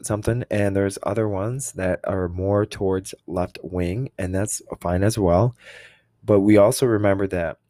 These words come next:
at, we are a free country, and I think it's important to everyone have to have the right to speak their mind. So I just allowed them to choose the topic because it's their time,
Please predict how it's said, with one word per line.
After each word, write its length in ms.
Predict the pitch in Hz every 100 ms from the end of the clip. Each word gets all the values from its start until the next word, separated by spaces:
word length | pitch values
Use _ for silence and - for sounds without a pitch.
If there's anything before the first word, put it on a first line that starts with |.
| _
at, 160 | 104 - _ _ _ _ -
we 240 | 98 110
are 180 | 110 -
a 60 | -
free 260 | - 113
country, 600 | 107 104 104 - - - _ _ _ _ _ -
and 200 | 92 92
I 60 |
think 260 | - 107 98
it's 120 | -
important 420 | 90 - 131 113
to 220 | - - -
everyone 340 | 110 113 101
have 300 | 92 107 98
to 60 | 92
have 340 | 90 92 85 _ _ -
the 140 | 85
right 280 | 87 104 - -
to 180 | 107 92
speak 500 | - - 101 98 - -
their 140 | 101 92
mind. 380 | 80 - 87 _ _ _ _ _ _ _ _ _
So 380 | - 131 120 -
I 140 | 107 156
just 200 | 165 143
allowed 300 | 120 110 107
them 180 | 120
to 120 | 131 -
choose 300 | 101 92 -
the 100 | 90
topic 500 | 98 87 - 95 _
because 320 | - 87 98 -
it's 220 | 85 -
their 260 | 90 95 98
time, 440 | - 104 76 71